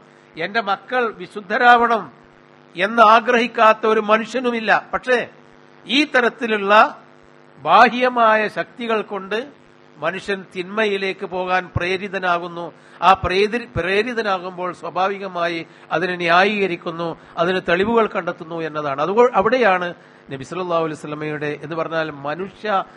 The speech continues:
മനുഷ്യന്റെ ഗുരുവായ മനുഷ്യ സംസ്കരണത്തിന് എന്റെ വലിയ നേതൃത്വം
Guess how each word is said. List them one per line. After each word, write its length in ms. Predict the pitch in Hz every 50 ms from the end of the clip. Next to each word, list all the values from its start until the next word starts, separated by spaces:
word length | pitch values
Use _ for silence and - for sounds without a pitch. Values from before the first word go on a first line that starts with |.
| - - -
മനുഷ്യന്റെ 640 | 107 139 156 185 208 170 - 220 214 214 208 202 196
ഗുരുവായ 760 | 160 156 170 160 170 196 190 180 170 165 160 160 156 151 139 - - - - -
മനുഷ്യ 420 | 135 139 147 170 208 220 - - 214
സംസ്കരണത്തിന് 1040 | - 185 170 160 147 - - 170 160 165 165 165 156 - 165 160 156 156 156 147 131 - - - - - -
എന്റെ 420 | 156 151 160 147 156 156 147 131 - - - - - -
വലിയ 580 | 127 139 170 190 240 254 254 233 202 165 117 - - - - - - - - - 101 131
നേതൃത്വം 720 | 139 151 175 190 185 202 185 - - 208 190 180 165 -